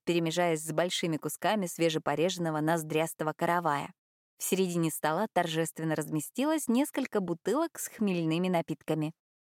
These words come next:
Подложила Матвею пару подушек. Кот разместился неподалеку от блюда с рыбой и уже командовал, какой кусок положить на его тарелку. Это словно стало сигналом к началу обеда. Сразу послышался звон посуды, стук ножей и вилок.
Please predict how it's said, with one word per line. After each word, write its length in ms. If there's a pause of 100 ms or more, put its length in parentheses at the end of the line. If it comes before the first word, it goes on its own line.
(120)
Подложила 500
Матвею 440
пару 240
подушек. 580 (320)
Кот 240
разместился 640
неподалеку 580
от 160
блюда 340
с 120
рыбой 420
и 280
уже 260
командовал, 760
какой 400
кусок 500
положить 520
на 120
его 180
тарелку. 600 (420)
Это 260
словно 360
стало 300
сигналом 560
к 100
началу 460
обеда. 500 (280)
Сразу 440
послышался 640
звон 320
посуды, 560
стук 360
ножей 360
и 220
вилок. 400